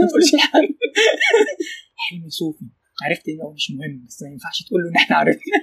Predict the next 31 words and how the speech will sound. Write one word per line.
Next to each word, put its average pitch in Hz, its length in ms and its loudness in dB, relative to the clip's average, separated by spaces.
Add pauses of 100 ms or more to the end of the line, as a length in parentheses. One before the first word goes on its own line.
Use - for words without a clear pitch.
(180)
<laughs> - 280 -14
فتعالى 160 280 2
أنا 175 100 -2
وأنت 175 340 -6
نقعد 175 200 4
قدامه 165 400 -6 (180)
نتكلم، 196 420 -8
يمكن 180 240 -10
حلمي 226 180 4
ما 185 80 0
يعرفش 190 220 -2
إن 208 80 2
إحنا 240 140 4
عملنا 190 260 0
تمثيلية. 185 500 2 (720)
<laughs> - 720 -6
تعالى 175 200 -2
أنا 180 140 -6
وأنت 202 220 -4 (280)
نتكلم 196 400 -6
قدامه 170 300 -6
عن 175 140 -10
الموضوع، 151 340 -10 (600)
بس - 220 -18
يقول 233 180 -10
حاجة 185 340 0 (100)
يعني، 147 240 -4
نعمل 175 280 -6
قدامه 180 220 0
خناقة 202 320 -6
وننكشه: 175 360 -12